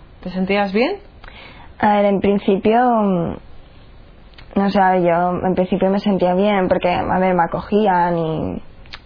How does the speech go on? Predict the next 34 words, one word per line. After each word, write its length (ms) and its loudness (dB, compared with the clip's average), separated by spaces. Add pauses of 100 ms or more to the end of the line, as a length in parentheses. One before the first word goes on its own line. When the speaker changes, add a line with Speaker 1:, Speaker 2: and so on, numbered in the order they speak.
(160)
Speaker 2:
y 140 0
s-, 240 -8
no 140 2
sé, 120 -10
se 140 -4
portaban 380 2
bien 160 0
conmigo 640 0
y 260 -2
me 200 -4
lleva-, 260 0
bueno, 200 2
a 40 2
ver, 160 2
me 120 0
llevaban 440 -2
a 140 -4
fiestas 420 -2
y 80 -2
tal, 380 -2 (460)
pero 120 2
es 100 -4
que 140 2
al 180 0
final, 500 0 (300)
no 120 0
sé, 160 -2
te 120 -2
da-, 220 0
te 100 -2
das 220 0
cuenta 320 2
de 140 2
que 560 -4